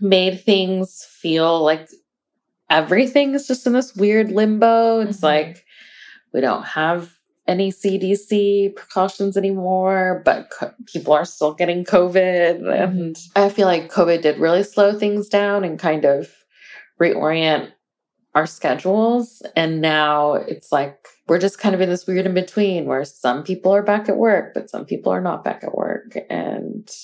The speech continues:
Speaker 1: covid is still here. <laughs> And it seems like there's, like, other contagious diseases on the horizon. And I feel like there's, like, questions of, like,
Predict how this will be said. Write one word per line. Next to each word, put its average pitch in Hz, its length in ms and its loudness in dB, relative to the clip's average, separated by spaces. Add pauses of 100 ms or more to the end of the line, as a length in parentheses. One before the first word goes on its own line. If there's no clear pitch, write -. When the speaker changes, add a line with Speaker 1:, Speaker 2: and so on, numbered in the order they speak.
(440)
Speaker 1:
covid 156 380 0
is 160 160 -8
still 190 160 -2
here. 208 320 -2
<laughs> 294 420 0
And 156 300 2
it 156 160 -4
seems 156 220 -8
like 139 220 -4
there's, 151 200 -4
like, - 160 -8
other 156 200 -2
contagious 156 520 -6
diseases 151 400 -6
on 139 160 -4
the 160 80 -6
horizon. 143 560 -6
And 135 160 -8
I 139 60 -6
feel - 220 -4
like - 320 -6 (160)
there's, 165 220 0
like, 156 140 -2
questions - 560 -12
of, - 140 -16
like, - 400 -4